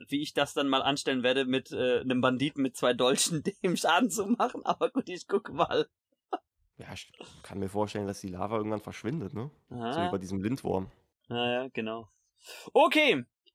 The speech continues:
Speaker 1: Aber so, das soll es erstmal für heute sein. Danke, dass ihr dabei wart, kommentiert habt, zugehört habt. Aber bitte kommentieren. Ich hab in letzter Zeit keine Kommentare. Ich will Kommentare.
Speaker 2: Ja, das,
Speaker 1: Deswegen,
Speaker 2: äh, müssen wir machen beim
Speaker 1: deswegen, wir
Speaker 2: Club auf
Speaker 1: müssen
Speaker 2: jeden
Speaker 1: ja, wir
Speaker 2: Fall.
Speaker 1: müssen ja immer hier so ein bisschen was anreißen.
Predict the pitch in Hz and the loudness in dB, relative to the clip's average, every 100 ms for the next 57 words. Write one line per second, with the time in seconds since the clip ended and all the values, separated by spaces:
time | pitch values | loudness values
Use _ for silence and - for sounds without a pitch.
0 | _ _ 196 226 247 233 180 151 160 233 | _ _ 4 6 6 6 2 -2 4 4
1 | 214 180 208 214 226 214 208 202 190 190 | 4 2 2 4 2 2 0 2 4 4
2 | 190 185 226 277 220 202 196 185 180 175 | 4 4 4 4 4 4 2 0 4 4
3 | 156 160 160 160 160 160 - 139 120 147 | 6 6 6 6 4 2 -2 -8 -2 0
4 | 147 139 139 135 135 - 147 123 117 110 | 0 2 0 2 2 0 -4 2 2 2
5 | 104 101 98 101 - - - 165 135 196 | -2 -2 -8 -8 -10 -10 0 2 2 0
6 | 175 - 147 123 - 190 123 123 113 127 | 0 0 0 0 2 2 2 0 -2 -2
7 | 127 120 - 113 107 107 135 123 107 104 | -2 -4 -2 -4 -4 -2 0 0 -4 -6
8 | 110 107 123 120 - 87 85 - - 175 | -6 -2 -4 -4 -2 -2 -2 -8 -2 2
9 | 143 - 294 98 98 95 104 101 95 180 | 4 4 4 2 -4 -4 -4 -2 0 2
10 | 220 196 196 214 214 214 180 185 180 190 | 4 2 2 2 0 0 0 0 2 0
11 | 165 165 170 170 160 - 156 185 135 135 | 0 0 -2 -2 -4 -2 -2 2 4 4
12 | 135 151 214 | 2 0 0